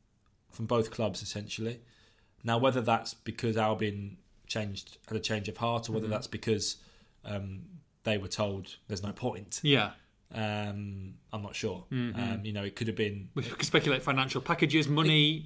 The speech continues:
Speaker 1: It could have, could have quite easily been, um, Neil's people or Preston
Speaker 2: Yeah.
Speaker 1: saying that there's no point in making an official approach he-,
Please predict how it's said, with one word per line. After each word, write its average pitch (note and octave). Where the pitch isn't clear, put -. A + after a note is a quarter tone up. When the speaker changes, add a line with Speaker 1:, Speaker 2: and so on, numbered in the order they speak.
Speaker 1:
It -
could A#3
have, -
could G3
have -
quite E3
easily B2+
been, A2
um, G2
Neil's A#2+
people A#2
or G2+
Preston C3+
Speaker 2:
Yeah. C#3
Speaker 1:
saying A#2
that A#2
there's A#2
no B2+
point A#2
in G#2+
making G#2+
an G2+
official G2+
approach G2
he-, -